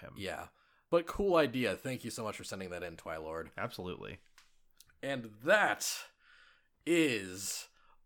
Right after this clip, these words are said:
Speaker 2: all of the regular Mario stuff. You can see why we didn't talk about any of the spin-off stuff in this episode.
Speaker 1: Yeah, that was a good call.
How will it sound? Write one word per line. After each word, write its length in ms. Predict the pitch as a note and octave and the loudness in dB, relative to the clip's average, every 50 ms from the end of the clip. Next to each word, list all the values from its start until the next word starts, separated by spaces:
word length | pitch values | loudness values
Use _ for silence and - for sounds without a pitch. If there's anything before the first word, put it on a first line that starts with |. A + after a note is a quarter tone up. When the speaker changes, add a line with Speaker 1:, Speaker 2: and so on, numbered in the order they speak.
| - | 2
Speaker 2:
all 400 | - D#3+ F#3+ A3 A3+ A3+ A#3 A#3 G#3+ | 6 8 10 10 10 10 8 8 6
of 160 | G#3 F3+ E3 | 4 4 4
the 160 | F3 F3 D#3 | 2 2 2
regular 480 | D3 C#3+ D#3+ F#3 F#3 E3+ G3+ G3 G3 F#3 | 4 4 4 4 4 2 0 0 2 4
Mario 380 | F3 E3+ F3 E3+ E3 C3+ B2 | 8 10 10 10 10 10 8
stuff. 380 | A2 - - - G#2+ G#2+ G#2 - | 4 2 2 2 2 2 2 0
You 60 | A#2 | -4
can 120 | A2 B2 - | -6 -4 -2
see 140 | - D3 | 2 2
why 140 | C#3+ C#3+ C#3 | 2 2 2
we 120 | C3+ B2+ A#2+ | 2 0 0
didn't 160 | C#3 C#3 B2+ | -2 -2 -2
talk 160 | C#3 C3+ A#2+ | -2 -2 0
about 180 | A#2 B2 A#2 - | 0 0 0 0
any 180 | A#2+ A#2+ B2+ B2+ | -2 -2 -2 -2
of 80 | B2+ - | -4 -4
the 80 | A#2 | -4
spin-off 380 | - - - A#2 A2 F#2+ F2+ - | -4 -2 -2 -2 0 0 -2 -2
stuff 260 | - - F#2 F2+ - | -2 -2 -2 -2 -2
in 60 | F2+ | -4
this 180 | F2+ F2+ - G2+ | -6 -4 -2 -2
episode. 540 | F#2+ F2+ - E2+ - - E2 D2+ D#2 D2 B2+ | -2 -2 -2 -4 -4 -4 -4 -4 -2 -2 2
Speaker 1:
Yeah, 300 | A2+ A2+ A2 A#2 D3+ D3 | 4 6 6 6 4 4
that 140 | - A2+ G2+ | 4 4 4
was 100 | B2 A#2 | 4 0
a 40 | A#2+ | -2
good 220 | G2+ A#2 A#2+ B2 | 0 -2 -2 -2
call. 400 | - - G#2+ F#2+ F#2 G#2+ C3 C3+ | 0 2 2 4 4 4 2 -2